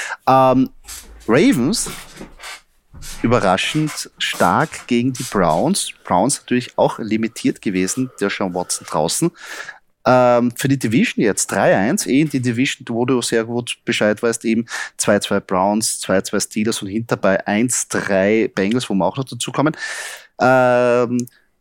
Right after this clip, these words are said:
da hat's natürlich auch für den Fantasy Impact Lamar Jackson und auch Mark Andrews haben sich wieder zu Wort gemeldet. Das gefällt mir persönlich wieder sehr gut.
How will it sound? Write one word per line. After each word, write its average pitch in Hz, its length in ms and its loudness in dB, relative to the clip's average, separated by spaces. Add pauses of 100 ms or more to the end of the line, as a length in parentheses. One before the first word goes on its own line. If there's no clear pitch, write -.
(160)
da 110 240 4
hat's 190 220 0
natürlich 165 380 0
auch 113 120 4
für - 120 -2
den 151 60 -2
Fantasy 120 440 0
Impact 190 380 0
Lamar 117 280 4
Jackson 165 480 0 (560)
und 147 240 2
auch 127 220 2
Mark 123 240 0
Andrews 139 400 0
haben 104 80 -4
sich 110 160 -4
wieder 104 160 0
zu - 140 -6
Wort 92 180 -2
gemeldet. 95 400 -6
Das 143 160 0
gefällt 147 400 -2
mir 180 180 4 (160)
persönlich 85 400 -6
wieder 90 120 -4
sehr - 180 -6
gut. 82 160 -12